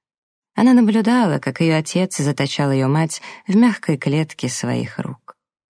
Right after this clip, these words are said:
Рэйчел сказала: "Мужчина на белом коне — это, конечно, очень мило, но кому придется убирать навоз?" Рэйчел сказала: "Родиться женщиной — это родиться левшой,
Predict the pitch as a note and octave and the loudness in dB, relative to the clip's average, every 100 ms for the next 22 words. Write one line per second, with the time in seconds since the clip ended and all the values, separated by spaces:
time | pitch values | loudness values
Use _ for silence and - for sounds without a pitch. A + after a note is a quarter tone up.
0 | _ - F#3+ C4+ - B3+ - F#3+ C#3 C3+ | _ -4 0 0 0 -2 -2 -4 -2 -6
1 | - - _ _ _ _ _ - _ _ | -8 -14 _ _ _ _ _ -20 _ _
2 | - C4+ C#4 - G3 F3+ F3 E3+ E3 D#3 | 2 4 4 2 2 4 4 2 2 2
3 | D3+ - E3+ A#3 D4 - - _ - B3 | 0 0 2 2 0 -6 -20 _ -6 -2
4 | - C4 B3 - C#4 B3 - E3+ D3 C3+ | 2 4 4 2 2 2 0 2 2 2
5 | C3+ - - G#3 A3 A3+ A3 G#3+ A3+ G3+ | -2 -6 -2 0 2 2 2 2 2 0
6 | - G#3 G3 G3+ G3 F#3+ F#3+ F3 B2+ B2 | 0 0 0 2 0 0 0 0 -2 -4
7 | - _ _ _ _ _ _ _ _ _ | -12 _ _ _ _ _ _ _ _ _
8 | D#3 C#3 B2+ D#3+ - A3 G#3 D3 - - | -4 -4 -4 -6 -4 -4 -2 -4 -6 -14
9 | _ _ _ _ _ _ - C#4+ C#4 B3+ | _ _ _ _ _ _ -2 2 4 2
10 | B3+ A#3+ A3 C#4 D#4 - E3 D3+ D3 - | 2 0 2 2 0 -2 -2 0 0 -4
11 | - F#3 F#3+ G3+ G3 G3+ - G#3 G3+ - | -4 -2 0 2 0 -2 0 2 0 -2
12 | - C3+ B2 - | -4 -4 -6 -12